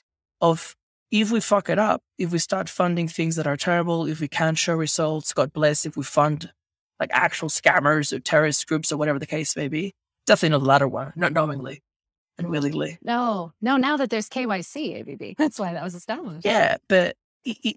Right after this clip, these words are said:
Speaker 1: it does weigh on me that we have an amazing resource available to us. And if we waste it, it's gonna be cut off in the same way that we would cut off a project that it's not performing. So for us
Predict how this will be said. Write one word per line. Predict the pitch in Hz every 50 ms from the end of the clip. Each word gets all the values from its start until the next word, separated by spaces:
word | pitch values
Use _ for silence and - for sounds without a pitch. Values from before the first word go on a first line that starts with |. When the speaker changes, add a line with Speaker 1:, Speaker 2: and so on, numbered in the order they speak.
| -
Speaker 1:
it | 220 196 165 156
does | - 202 214 233 247 240 - - - - 165 -
weigh | 175 170 175 170 170 175 170 170 -
on | 185 165 185 214 208 185
me | 151 131 131 143
that | 139 139 139 123 - - _ _ _ -
we | 170 170 160
have | 143 165 180 180 175 170 - -
an | 180 170 165
amazing | 165 156 160 156 156 165 185 220 220 220 220 208 180 185 185 175 165
resource | 156 180 185 180 165 - 180 165 160 156
available | 143 170 196 233 226 202 170 156 -
to | - - 170
us. | 147 127 180 208 - - - - - _ _ _ _ _ _ _ _ _ _ _ -
And | 180 180 180 180
if | 170 - -
we | 160
waste | 160 196 240 302 277 - - - -
it, | - 180 220 - - _ _ _ _ _ _ _ _ _ -
it's | 196 196 -
gonna | - 285 269
be | 294 277
cut | - - 247 285
off | 370 440 - - - - - - _ _ _ _ _ -
in | 190 190
the | 190 180
same | - - 214 214 202
way | 202 208 202 185
that | 190 - -
we | 185 190 202
would | 196 202 196 -
cut | - 185 180 180
off | 175 170 165 160 - - -
a | 175
project | - - 190 202 220 180 - 165 -
that | 170 160
it's | 147 - - -
not | 160 - -
performing. | 147 143 - 220 233 233 196 - - - _ _ _ _ _ _ _ _ _ _ _ -
So | - - 180 170
for | - - 180 175 165 -
us | 190 202 226 240 233 - - - - -